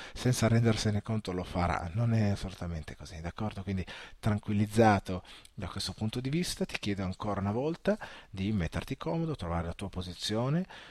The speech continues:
e, eh, appena sei pronto, senza incrociare gambe e braccia come sempre, eh, vorrei che questa volta tu fissassi lo sguardo davanti a te.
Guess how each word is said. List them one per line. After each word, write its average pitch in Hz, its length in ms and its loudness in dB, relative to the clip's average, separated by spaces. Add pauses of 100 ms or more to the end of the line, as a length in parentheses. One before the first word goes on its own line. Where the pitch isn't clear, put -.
(200)
e, 160 260 4 (500)
eh, 80 220 -4
appena 80 760 0
sei 110 220 -2
pronto, 156 580 0 (800)
senza 90 340 -4
incrociare 90 500 -2
gambe 110 320 2
e 120 40 0
braccia 127 420 2
come 151 180 -2
sempre, 180 500 0 (760)
eh, 113 180 -2
vorrei 147 340 2
che - 160 -2
questa - 320 0
volta 202 320 0
tu 196 160 -6
fissassi - 540 0
lo 156 120 -2
sguardo 165 500 0
davanti 131 520 2
a 87 60 4
te. - 300 -2